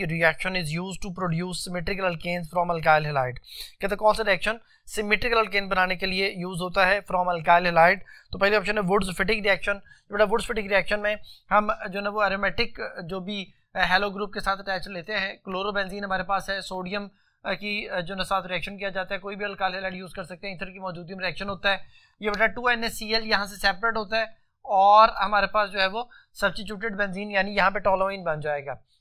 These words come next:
तो ये सिमेट्रिकल अल्केन तो नहीं बन रहा। सिमेट्रिकल अल्केन वुड्स रिएक्शन में बनता है जो कि यहाँ पे मेंशन किया गया है। वुड्स रिएक्शन जो है हमारे पास उसमें क्या होता है कि कोई भी अल्काइल हैलाइड लें,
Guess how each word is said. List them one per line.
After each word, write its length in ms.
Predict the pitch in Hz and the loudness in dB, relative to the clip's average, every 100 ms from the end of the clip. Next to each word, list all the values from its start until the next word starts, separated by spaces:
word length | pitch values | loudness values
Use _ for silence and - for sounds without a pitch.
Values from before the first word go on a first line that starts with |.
| - | -10
तो 60 | |
ये 320 | 208 190 233 226 - _ | -6 0 0 0 -14 _
सिमेट्रिकल 500 | - 214 214 196 226 | -6 -4 -2 -2 0
अल्केन 340 | 220 190 190 | -2 -2 -6
तो 80 | 175 | -4
नहीं 140 | 165 190 | -6 -2
बन 140 | 190 | 0
रहा। 240 | 180 180 - - | 4 4 2 -18
सिमेट्रिकल 460 | - 226 226 233 254 | -6 0 0 2 2
अल्केन 360 | 240 226 233 233 | 0 0 -4 -4
वुड्स 280 | 196 233 233 | -2 -2 2
रिएक्शन 280 | 214 - | 0 2
में 100 | 214 | -4
बनता 280 | 202 190 208 | -2 0 2
है 140 | 208 - - - | 2 0 -18 -8
जो 100 | 196 | -6
कि 80 | 202 | -2
यहाँ 200 | 196 202 | 2 2
पे 100 | 202 | 2
मेंशन 360 | 185 185 208 | -4 -2 -6
किया 220 | 190 202 202 | -6 -2 -2
गया 180 | 190 | 2
है। 160 | 196 196 - _ - | -2 -2 -14 _ -4
वुड्स 240 | 196 226 | -2 -2
रिएक्शन 440 | 220 214 190 220 220 | 2 2 2 -2 -2
जो 80 | 208 | 0
है 80 | |
हमारे 220 | 196 202 196 | 0 0 0
पास 180 | 208 196 | -4 -6
उसमें 240 | 196 214 | -8 -4
क्या 120 | 220 | -2
होता 140 | 202 202 | 0 0
है 60 | |
कि 120 | 196 | -4
कोई 180 | 196 214 | -6 -6
भी 80 | 214 | -2
अल्काइल 360 | 214 208 202 214 | -4 2 2 2
हैलाइड 300 | 208 202 190 | 0 -2 0
लें, 240 | 196 254 | -2 -4